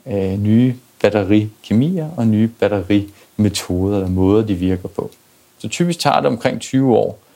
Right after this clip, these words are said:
fra man har forstået konceptet, til man har et kommercielt bæredygtigt batteri. Og det er simpelthen for langsomt. Hvis vi skal møde, øh, den her stærkt stigende efterspørgsel på både batterier til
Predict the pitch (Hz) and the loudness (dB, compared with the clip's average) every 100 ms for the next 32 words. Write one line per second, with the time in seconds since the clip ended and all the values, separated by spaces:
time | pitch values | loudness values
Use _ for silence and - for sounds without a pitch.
0 | _ _ 107 101 101 98 104 90 127 143 | _ _ -2 0 0 -2 -4 0 2 2
1 | - - 101 120 131 - 151 - _ _ | 0 -2 -2 -2 -2 -2 -8 -10 _ _
2 | - 113 107 104 95 92 - 95 - - | -4 0 0 0 -4 -10 -20 -6 -6 -6
3 | - 104 92 110 - - - _ - _ | -6 -6 -2 -2 -2 -6 -18 _ -20 _
4 | - 104 104 104 - 95 - 95 101 - | 0 2 2 -2 -4 -4 -2 0 -2 -6
5 | - _ _ _ _ _ _ - 110 147 | -12 _ _ _ _ _ _ -6 -2 2
6 | 147 139 127 92 101 117 113 - _ _ | 2 2 2 2 0 -4 -6 -10 _ _
7 | _ _ _ _ - 101 101 101 104 104 | _ _ _ _ -8 -6 -4 -2 0 2
8 | 113 135 156 151 - - 98 98 107 107 | 4 4 2 -4 -14 -8 -4 -4 -4 -2
9 | 104 95 95 95 - - 117 - - 110 | 0 0 -2 -8 -4 -2 -2 -2 -2 2
10 | 113 107 104 117 - 107 80 - 107 - | 2 2 -2 -8 -2 0 0 -2 -8 -6
11 | 98 90 - _ _ _ _ - 123 131 | -6 -6 -10 _ _ _ _ -2 0 0
12 | - 101 104 - - 92 | 0 0 -2 -4 -4 -4